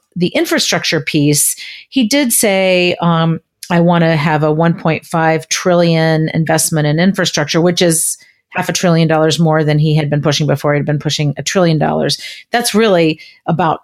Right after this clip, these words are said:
two hundred billion of federal funds. The rest he wants to come from state and private investment.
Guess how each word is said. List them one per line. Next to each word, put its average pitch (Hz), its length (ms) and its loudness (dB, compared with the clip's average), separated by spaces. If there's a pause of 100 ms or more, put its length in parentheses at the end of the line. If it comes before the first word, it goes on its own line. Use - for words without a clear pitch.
(100)
two 190 240 2
hundred 170 420 2
billion 151 400 2
of 135 100 -2
federal 151 380 0
funds. 143 400 0
The 160 140 2
rest 180 400 0
he 165 80 0
wants 151 260 -2
to 180 80 -2
come 156 240 -2
from 151 160 -2
state 156 400 -2
and 156 100 -2
private 147 280 -2
investment. 151 640 0